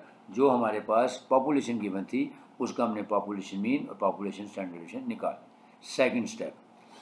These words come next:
samples, number of samples बनाएंगे, क्योंकि अब ये without replacement है, तो without replacement में samples बनाने का formula है capital एन सी एन। वैसे आप लोगों की book में एन पी आर भी दिया हुआ है, लेकिन उससे क्या है, sample इससे double बन जाएंगे।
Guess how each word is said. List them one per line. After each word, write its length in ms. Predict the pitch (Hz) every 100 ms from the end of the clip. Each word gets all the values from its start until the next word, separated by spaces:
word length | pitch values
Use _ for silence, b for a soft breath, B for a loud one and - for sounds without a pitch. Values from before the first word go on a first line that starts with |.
| B
samples, 580 | - 117 110 107 95 - 104
number 260 | 113 117
of 100 | 117 117
samples 320 | 120 113 117
बनाएंगे, 380 | 107 95 90 85
क्योंकि 300 | - 120 135
अब 280 | 143 131 110
ये 120 | 113
without 420 | 98 110 123 139
replacement 460 | 131 143 139 143 131
है, 100 | 143 - B B -
तो 120 | 104
without 340 | 104 135 143 123
replacement 480 | 117 113 117 113
में 240 | 113 139 - B B
samples 420 | - 127 120 139 113
बनाने 260 | 113 107
का 120 | 110 107
formula 360 | 104 101 110
है 200 | 104 139 - - -
capital 440 | 107 104 117 123 117
एन 180 | 113 117
सी 260 | - 110 110
एन। 160 | 95 82 - B B
वैसे 200 | 110 101
आप 240 | 113 127 135
लोगों 220 | 131 123
की 80 | 117
book 240 | 113 123
में 260 | 127 135 175 B B -
एन 180 | 117 120
पी 220 | 131 135 120
आर 180 | 139
भी 120 | 123 113
दिया 240 | 104 95
हुआ 100 | 90
है, 60 | 98
लेकिन 240 | 110 135
उससे 340 | 123 - 139 127
क्या 220 | 123 127
है, 100 | 151
sample 400 | - 113 101 127
इससे 200 | 117 135
double 240 | 117 123 117
बन 220 | 101 87
जाएंगे। 280 | 85 80